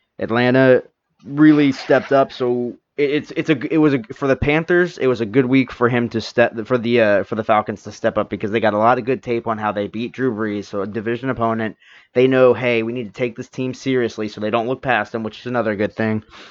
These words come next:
So I think McCaffrey's gonna get, again, a healthy dose. I mean, there's, there's, there's really no surprise there. Atlanta's gonna try and shut him down. Give me Carolina in this one. Kinda li-, along the lines where Matt said, twenty-four twenty. It's gonna be a close game regardless.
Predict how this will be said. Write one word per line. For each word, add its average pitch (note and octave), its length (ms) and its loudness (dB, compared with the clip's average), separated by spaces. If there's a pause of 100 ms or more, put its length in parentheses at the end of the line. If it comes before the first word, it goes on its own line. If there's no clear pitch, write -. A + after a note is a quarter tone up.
(120)
So B2+ 100 0
I A#2+ 60 6
think C3+ 160 0
McCaffrey's B2+ 560 0
gonna B2 160 -4
get, A#2 140 2
again, A#2+ 280 0
a A#2 60 4
healthy A#2 260 2
dose. A#2 380 0
I G#2+ 60 -2
mean, G#2+ 120 -4
there's, G#2+ 180 -4
there's, A2 280 -6
there's A2+ 180 -4
really A#2+ 260 0
no C3 140 6
surprise A2+ 480 0
there. A2 140 0
Atlanta's A2+ 340 -2
gonna A#2+ 140 -2
try A2 220 -2
and A2 100 -6
shut G#2+ 160 -2
him A#2 160 -4
down. G#2 400 -2 (480)
Give B2+ 200 -2
me C3 200 -2
Carolina A#2 540 0
in A2+ 180 -2
this A2+ 200 -6
one. A2 340 -4
Kinda B2 240 -4
li-, A2+ 340 0
along C3 240 4
the B2+ 80 2
lines A#2+ 240 2
where A#2 160 2
Matt A2 240 0
said, A2 160 -6
twenty-four A2 400 -6
twenty. G#2 300 -6
It's G2 100 -10
gonna B2+ 140 -2
be A2+ 40 0
a G#2+ 60 -4
close F#2+ 240 -10
game F#2 200 -12
regardless. F#2 460 -6